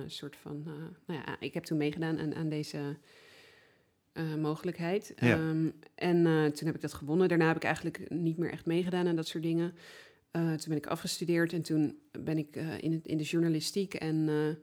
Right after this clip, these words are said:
Speaker 1: vooral in de journalistiek gedoken, maar ook wel, eh, het een en ander gedaan voor literaire tijdschriften. Maar doordat ik, ehm, zoveel journalistiek werk heb gemaakt, heb ik heel erg geleerd om gestructureerd te schrijven. En dat was nodig, dat moest ik leren,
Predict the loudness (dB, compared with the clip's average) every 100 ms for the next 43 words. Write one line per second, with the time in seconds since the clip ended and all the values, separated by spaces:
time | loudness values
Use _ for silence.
0 | _ _ _ -8 4 8 8 8 6 6
1 | 4 -2 -4 0 2 2 2 -2 -2 -10
2 | -20 -16 0 4 4 4 2 4 2 2
3 | 2 2 0 -2 -6 -8 -4 0 2 2
4 | 0 -2 -4 -4 -6 -6 -6 -8 -4 -2
5 | 0 -2 -6 -4 -4 -4 -8 -20 -20 _
6 | -2 2 4 2 2 2 2 2 0 -2
7 | -14 _ 0 2 2 0 -2 -4 -4 -4
8 | -2 0 2 2 0 -2 -4 2 2 4
9 | 0 -2 -2 -2 -4 -2 0 0 -2 -4
10 | -2 -2 0 -2 -4 -6 -2 -2 0 0
11 | 0 -2 -4 -4 -4 -4 0 0 0 0
12 | 2 6 6 4 -2 -6 -2 -2 -2 -2
13 | 2 2 2 -2 -4